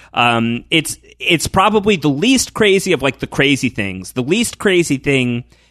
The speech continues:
is that Black Panther is in this movie. Black Panther was a character that they wanted to, to get into the M C U for a long time. There was a point in time where it was believed that Black Panther was going to be in Phase two and was gonna be in that Guardians of the Galaxy spot.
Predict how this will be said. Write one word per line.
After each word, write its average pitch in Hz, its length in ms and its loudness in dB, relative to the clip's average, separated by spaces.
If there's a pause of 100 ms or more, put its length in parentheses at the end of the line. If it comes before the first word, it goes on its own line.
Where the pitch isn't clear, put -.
is 127 120 0
that 127 200 -2
Black 127 260 -2
Panther 123 400 -2
is 113 160 -2
in 113 140 -2
this 107 180 -8
movie. 185 460 2 (240)
Black - 240 0
Panther 131 300 -2
was 120 160 -4
a - 20 -14
character 131 460 0
that 117 160 -4
they 120 100 4
wanted 117 520 2
to, 120 120 2 (220)
to 117 180 0
get 120 240 -2
into 120 160 -10
the 120 160 0
M 117 140 0
C 123 140 -2
U 123 100 2
for 123 140 0
a 110 60 2
long 110 260 0
time. 170 440 2 (320)
There 139 140 2
was 120 160 0
a 113 80 2
point 143 320 -2
in 127 80 -4
time 139 260 0
where 127 120 2
it - 60 -6
was 107 120 -6
believed 120 500 0
that 123 180 -2
Black 117 360 -2
Panther 127 360 -2
was 113 200 -4
going 120 240 -2
to 110 40 -4
be 117 220 -2
in 107 140 -2
Phase 110 420 0
two 165 460 0
and 123 120 -2
was 113 140 -4
gonna 110 160 -4
be 120 280 -2
in 110 100 0
that 110 180 -2
Guardians 110 380 0
of 95 60 -12
the 107 60 -14
Galaxy 160 500 -2
spot. 165 460 0